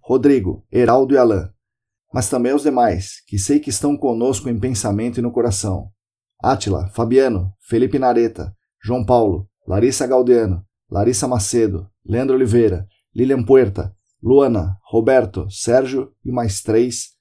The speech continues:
anônimos. Por favor, sigam a gente na newsletter, no Telegram, no Instagram, Instagram é arroba E C D Ambiental, no YouTube, o canal do YouTube chama E C D Training, e se possível, contribua com a gente no Apoia-se,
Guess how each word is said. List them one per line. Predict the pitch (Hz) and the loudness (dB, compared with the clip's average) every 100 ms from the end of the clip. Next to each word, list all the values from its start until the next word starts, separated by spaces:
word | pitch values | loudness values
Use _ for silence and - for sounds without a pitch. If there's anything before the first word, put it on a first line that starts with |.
| _ | _
anônimos. | - 107 101 85 98 - - _ _ - | -8 -4 -4 -6 -10 -18 -20 _ _ -10
Por | - | -6
favor, | - 165 147 127 | 0 4 4 2
sigam | - 151 | 0 0
a | 156 | 0
gente | 131 143 143 | 0 -2 -2
na | 120 | -4
newsletter, | 110 107 101 131 - 131 131 _ - | -2 -2 2 2 2 -2 -4 _ -8
no | 104 98 | -4 -2
Telegram, | 98 127 127 131 127 127 - _ _ | 2 2 4 0 -6 -10 -18 _ _
no | 107 113 | -8 -4
Instagram, | 139 - 143 120 127 139 143 _ _ - | -4 -2 -2 0 0 -2 -12 _ _ -14
Instagram | 107 110 104 120 | -8 -6 -4 -4
é | 117 95 | -2 -2
arroba | 95 120 123 | 0 0 0
E | 104 | 0
C | 113 | 0
D | 107 | 0
Ambiental, | 113 104 90 104 113 117 - _ _ _ 110 | 0 -2 -2 0 0 0 -8 _ _ _ 0
no | 135 | 2
YouTube, | 131 98 156 143 143 - _ - | 2 6 6 6 4 -2 _ -10
o | 101 | -8
canal | 98 95 113 | -4 -4 0
do | 113 | 2
YouTube | 104 98 120 113 | 2 2 -2 -2
chama | 98 107 - - | -4 -6 -6 -4
E | 127 | -4
C | - 123 | -2 0
D | 123 | 0
Training, | 110 123 131 135 _ _ _ _ _ | 0 -4 -4 -10 _ _ _ _ _
e | 127 | -8
se | - | -2
possível, | 165 - - 175 131 98 | 0 0 -2 0 0 -2
contribua | 104 135 147 131 160 | -4 -2 0 2 0
com | 160 | 2
a | 147 | 0
gente | 104 120 127 | 0 -2 -6
no | 135 | -8
Apoia-se, | 123 107 95 60 - - | -2 0 0 0 -10 -14